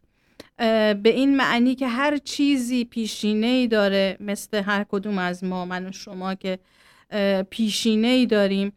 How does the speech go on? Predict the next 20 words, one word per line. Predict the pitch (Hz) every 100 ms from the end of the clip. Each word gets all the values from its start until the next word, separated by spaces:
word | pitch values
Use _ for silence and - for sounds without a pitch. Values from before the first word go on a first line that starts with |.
| _ _ _ -
ام، | 208 208 208 208 214 214 214 - _ _ _ _ - 214 214
در | 214 208
واقع | 214 208 233 247 254 - _
چیزها، | - 247 233 233 - 254 247
پدیده‌ها | 226 202 196 214 208 233
در | 220 196
زندگی | 196 196 202 220
انسان | 196 190 208 202
هم | 202 202
پیشینه | - 196 190 220 233 269
دارن، | 254 233 233
تبار | 208 196 226 226
خودشون | 208 247 262 269 - 233
رو | 226
دارن | 214 214 202 190 190 _ - - -
و | 233
ما | 233 285
در | 269 226
اینجا | 220 262
می‌خوایم | 262 247 254